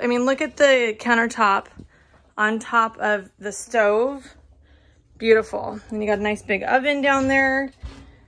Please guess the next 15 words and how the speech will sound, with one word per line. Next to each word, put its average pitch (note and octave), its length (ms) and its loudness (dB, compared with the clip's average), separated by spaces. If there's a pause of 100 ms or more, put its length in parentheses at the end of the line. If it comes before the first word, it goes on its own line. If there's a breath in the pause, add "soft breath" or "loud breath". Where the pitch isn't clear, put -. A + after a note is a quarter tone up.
(160 loud breath)
Um, G3+ 640 -4 (460 soft breath)
this A#3+ 180 0
actually B3 340 0
has A3 260 0
the G#3+ 140 -2
hidden G#3+ 340 0
trash G3 380 -4
can C#4 500 -2 (440 loud breath)
cabinet. C#4 600 0
So - 180 -4
right A3 240 2
here, B3 640 0 (160)
which - 180 -6
I G#3 120 4
love, G#3 500 2